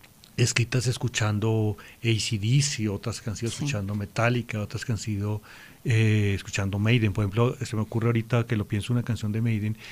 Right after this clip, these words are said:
Speaker 1: que ha acompañado algunos textos es una que se llama The Trooper.
Speaker 2: Mm.
Speaker 1: Esa, si uno escucha la canción y lee algún texto, se da cuenta que puede estar escrito con esa música. Ahora bien,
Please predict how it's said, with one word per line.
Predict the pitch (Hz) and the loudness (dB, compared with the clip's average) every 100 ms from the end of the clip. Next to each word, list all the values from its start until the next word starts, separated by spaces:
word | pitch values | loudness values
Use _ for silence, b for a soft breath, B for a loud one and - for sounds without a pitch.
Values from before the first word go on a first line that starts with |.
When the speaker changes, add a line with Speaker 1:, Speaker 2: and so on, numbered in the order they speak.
| B - | B -6
Speaker 1:
que | 107 | -4
ha | |
acompañado | - 110 110 107 | -2 0 2 2
algunos | 104 110 107 | 2 2 0
textos | - 110 - - | -2 -4 -4 -4
es | 120 127 | -2 0
una | 113 | 0
que | 107 | -2
se | 101 | -2
llama | 98 107 113 | -2 0 0
The | 107 | -2
Trooper. | - 143 113 92 B B B | 0 -2 -2 -6 B B B
Speaker 2:
Mm. | 196 185 | -2 0
Speaker 1:
Esa, | 165 107 - 117 113 113 - - - | 0 0 2 4 4 0 -4 -20 -12
si | - 117 | -6 -2
uno | 107 123 131 | 2 4 4
escucha | - 147 143 | 2 4 4
la | 143 | 6
canción | 123 117 127 123 | 4 2 2 2
y | 143 | 2
lee | 110 | 0
algún | 104 117 127 | -2 -2 0
texto, | 123 - - B B | -2 -2 -6 B B
se | - 117 | -4 -4
da | |
cuenta | 117 113 135 | 0 -2 -2
que | 107 | -2
puede | 110 | -2
estar | 123 | -2
escrito | 117 135 - 117 | -2 -2 -4 -4
con | 107 | -4
esa | 104 98 | -4 -4
música. | 113 123 - - - B B B B | -2 -2 -2 -12 -18 B B B B
Ahora | - 110 123 139 | -2 0 2 4
bien, | 131 101 | 4 0